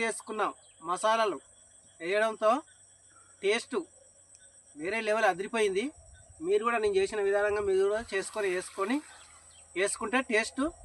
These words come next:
బాగొత్తది. నల్ల ఫ్రైలకు అన్నీ సరిపోయినాయి.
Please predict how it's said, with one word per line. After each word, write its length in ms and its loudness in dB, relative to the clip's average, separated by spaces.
బాగొత్తది. 460 0
నల్ల 240 4
ఫ్రైలకు 400 2
అన్నీ 240 -2
సరిపోయినాయి. 520 2